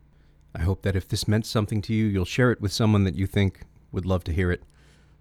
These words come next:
and not because you think they should hear it. I'd like to thank my Patreon supporters, Anastasia Beverhausen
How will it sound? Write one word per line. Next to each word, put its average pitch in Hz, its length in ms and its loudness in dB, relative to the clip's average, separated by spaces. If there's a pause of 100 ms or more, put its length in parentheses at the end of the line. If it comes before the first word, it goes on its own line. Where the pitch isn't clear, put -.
(140)
and 90 140 2
not 90 200 2
because 85 300 -2
you 92 80 2
think 87 280 0
they 90 120 0
should 90 260 0
hear 85 180 -2
it. - 120 -10 (1600)
I'd 82 120 -8
like 85 140 -2
to 101 100 -4
thank 85 260 -4
my 87 200 0
Patreon 107 520 0
supporters, 95 500 -4 (360)
Anastasia 90 520 -2
Beverhausen 101 760 -2